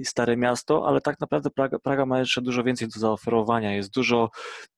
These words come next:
bardzo ciekawych dzielnic, e, które, które praktycznie, gdzie nie znajdziemy turystów. Mówię tutaj o Rzyszkowie na przykład, są s-,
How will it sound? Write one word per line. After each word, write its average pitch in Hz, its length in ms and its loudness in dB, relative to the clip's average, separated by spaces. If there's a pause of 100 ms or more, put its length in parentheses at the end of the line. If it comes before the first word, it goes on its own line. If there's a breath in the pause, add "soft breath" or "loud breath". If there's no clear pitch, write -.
(120)
bardzo 123 440 2
ciekawych 113 440 0
dzielnic, 113 680 2
e, 107 540 2 (320)
które, 117 500 2 (320)
które 123 220 2 (260)
praktycznie, - 640 -2
gdzie 151 200 -4
nie 143 140 -2
znajdziemy 143 360 0
turystów. 113 400 0
Mówię 120 160 -2
tutaj - 180 -2
o 110 100 0
Rzyszkowie 123 460 2
na 123 120 -2
przykład, - 480 -4
są - 260 -20
s-, - 120 -20